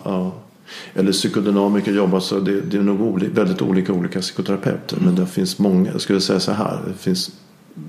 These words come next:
Speaker 1: många psykodynamiska terapeuter som har jobbat så i alla tider.
Speaker 2: Mm.
Speaker 1: Så att jag passar på att försvara <laughs> den psykodynamiska terapin. Jag tycker det finns många fördomar.
Speaker 2: Ja.
Speaker 1: För att, eh, s-, vad, vad s-, jag tycker det är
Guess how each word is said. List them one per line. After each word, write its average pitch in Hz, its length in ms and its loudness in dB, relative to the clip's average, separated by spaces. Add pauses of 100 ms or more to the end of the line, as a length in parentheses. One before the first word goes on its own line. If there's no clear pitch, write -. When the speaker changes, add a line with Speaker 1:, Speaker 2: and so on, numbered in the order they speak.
(160)
Speaker 1:
många 98 400 4
psykodynamiska 90 680 -2
terapeuter 87 440 -4
som 87 160 -2
har 87 60 0
jobbat 82 300 -2
så - 240 -4
i - 40 -2
alla - 180 -4
tider. - 320 -10 (240)
Speaker 2:
Mm. 143 340 2 (240)
Speaker 1:
Så - 120 -14
att - 100 -8
jag 92 160 0 (840)
passar 120 260 0
på 110 220 0
att 107 60 -2
försvara 107 420 2 (100)
<laughs> 147 100 4
den 190 140 4
psykodynamiska - 760 2
terapin. 113 440 2 (280)
Jag - 100 0
tycker 110 100 2
det 98 60 0
finns 113 160 0
många 101 220 2
fördomar. 92 680 2 (540)
Speaker 2:
Ja. 175 360 0 (420)
Speaker 1:
För - 180 -2
att, - 480 -2
eh, - 60 -2 (220)
s-, - 580 -8 (640)
vad, 165 480 -2
vad 98 140 4
s-, - 580 -2
jag 92 200 2
tycker 120 180 2
det 107 100 4
är 92 180 2